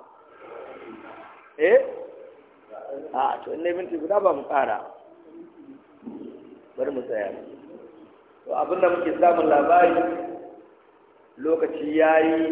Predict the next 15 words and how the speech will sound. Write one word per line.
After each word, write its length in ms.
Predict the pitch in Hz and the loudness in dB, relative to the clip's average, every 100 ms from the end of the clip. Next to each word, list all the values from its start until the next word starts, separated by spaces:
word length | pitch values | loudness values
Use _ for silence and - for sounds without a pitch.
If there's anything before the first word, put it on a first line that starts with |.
| 165 | 0
nan 220 | 165 151 | -2 2
za 140 | 139 | 2
mu 100 | 123 113 | 2 -2
tsaya. 240 | 131 120 - - - - - - - _ _ _ _ - | 2 2 2 -4 -12 -14 -18 -20 -20 _ _ _ _ -10
Sai 100 | 156 | -4
ku 120 | 147 | 2
yi 60 | 156 | 4
hankuri 500 | 147 143 151 165 165 | 4 2 0 2 4
da 80 | |
yadda 200 | 147 143 | 4 4
karatu 340 | 143 131 127 147 | 2 2 0 -2
yake 280 | 147 147 135 | -4 -4 -4
gudana. 800 | 123 147 165 160 147 147 - - - - - _ _ _ _ _ _ _ _ _ | 0 4 4 4 2 0 -6 -12 -16 -20 -20 _ _ _ _ _ _ _ _ _
Allah 260 | 147 156 147 147 | -6 2 2 2
mu 100 | 147 | 0